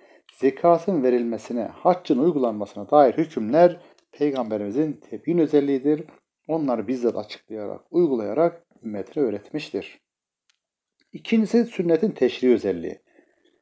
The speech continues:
Sünnetin bazen müstakil olarak hüküm koymasıdır ki, örneğin, adetli kadını namaz kılmaktan muaf tutması ve adetli günlerdeki Ramazan orucunu ise daha sonra kaza etmesini emretmesi, fıtır sadakasını emretmesi,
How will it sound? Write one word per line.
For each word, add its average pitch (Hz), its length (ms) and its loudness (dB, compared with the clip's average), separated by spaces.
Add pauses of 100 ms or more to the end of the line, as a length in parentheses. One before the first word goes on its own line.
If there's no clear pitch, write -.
(420)
Sünnetin 226 520 4
bazen 180 400 6
müstakil 165 540 2
olarak 113 320 2
hüküm 165 280 -2
koymasıdır 120 640 0
ki, 196 300 -6
örneğin, 113 480 -2 (640)
adetli 214 520 0
kadını 160 420 0
namaz 160 340 2
kılmaktan 147 520 -2
muaf 131 300 0
tutması 95 500 -12 (360)
ve 139 100 -6
adetli 151 520 2
günlerdeki 139 520 -2
Ramazan 127 340 0
orucunu 131 320 -2
ise 110 220 -6
daha 170 220 -4
sonra 139 300 -2
kaza 151 360 2
etmesini 113 400 -8
emretmesi, 95 680 -10 (880)
fıtır 202 300 -4
sadakasını 185 560 4
emretmesi, 131 720 2